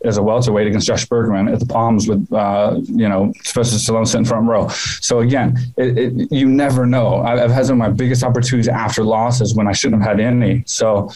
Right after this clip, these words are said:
it, it's how you carry yourself, how you pick yourself up. And, and if they believe in you enough that you're that type of guy that can pick yourself up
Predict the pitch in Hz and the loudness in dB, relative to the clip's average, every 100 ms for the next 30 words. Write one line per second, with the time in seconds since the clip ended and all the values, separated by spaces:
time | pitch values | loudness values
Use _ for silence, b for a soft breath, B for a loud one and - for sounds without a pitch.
0 | B B B - 117 117 123 120 117 123 | B B B -2 0 0 0 0 0 0
1 | 120 117 120 120 117 117 107 120 110 - | 2 0 0 0 0 0 0 -2 -2 0
2 | 113 123 110 107 120 104 110 104 107 110 | 0 0 0 0 -2 -2 0 0 0 0
3 | 107 107 120 123 117 117 104 113 117 113 | 0 2 2 2 4 2 2 0 0 0
4 | 104 110 113 107 110 113 101 101 104 101 | 0 2 2 0 0 0 0 0 0 0
5 | 95 123 117 117 101 - 123 120 | 0 -2 -2 -2 -2 0 0 0